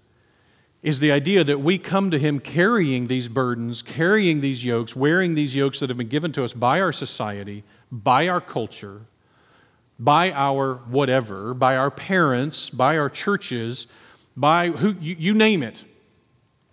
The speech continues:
And we come to him carrying all these. And the first step of sometimes getting his yoke on and carrying his burdens is to let him strip away all the others,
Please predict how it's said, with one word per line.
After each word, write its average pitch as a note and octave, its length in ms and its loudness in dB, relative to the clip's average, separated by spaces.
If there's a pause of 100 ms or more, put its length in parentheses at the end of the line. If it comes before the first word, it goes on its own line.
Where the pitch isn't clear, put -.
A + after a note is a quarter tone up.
(400)
And C#3 120 -2
we C#3+ 100 0
come A3 280 2
to G#3 80 4
him F#3 240 2
carrying G3+ 500 0
all C#3+ 220 0
these. A#2 480 -4 (240)
And D#3+ 160 2
the D#3+ 60 6
first A#3+ 500 2
step G#3 300 2
of F3 140 -4
sometimes F#3 460 0
getting E3+ 300 2
his F3 300 0
yoke E3+ 320 4
on E3+ 340 2
and D3+ 220 -2
carrying E3 320 2
his D#3 160 -2
burdens E3 500 -2 (240)
is D#3 140 -4
to E3+ 100 0
let D#3+ 160 2
him E3 180 0
strip - 540 0
away D#3+ 300 2
all C3 160 2
the B2 160 -2
others, A2 640 -8